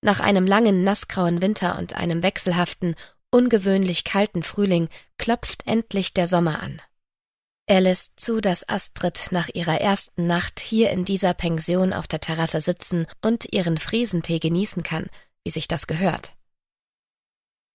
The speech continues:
Alles hätte perfekt sein können in diesem magischen Augenblick, in dem sie das Rauschen der See ebenso umschmeichelt wie der Duft nach Sand und Kalkstein, ausgelöst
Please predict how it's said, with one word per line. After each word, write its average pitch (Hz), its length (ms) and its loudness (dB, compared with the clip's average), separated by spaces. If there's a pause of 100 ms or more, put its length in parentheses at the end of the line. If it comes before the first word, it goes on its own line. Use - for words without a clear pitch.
(180)
Alles 220 480 2
hätte 190 200 -2
perfekt - 480 -4
sein 151 240 -6
können 160 500 -10
in 185 100 -8
diesem 175 260 0
magischen 180 400 0
Augenblick, 170 580 -2 (400)
in 226 120 4
dem 226 180 8
sie 220 140 4
das 180 240 4
Rauschen 196 360 6
der 160 140 2
See 196 260 4
ebenso 214 440 0
umschmeichelt 175 720 0 (440)
wie 190 100 -4
der 180 120 2
Duft 196 320 -2
nach 180 200 -4
Sand 196 400 2
und - 260 -10
Kalkstein, 160 680 0 (500)
ausgelöst 190 680 2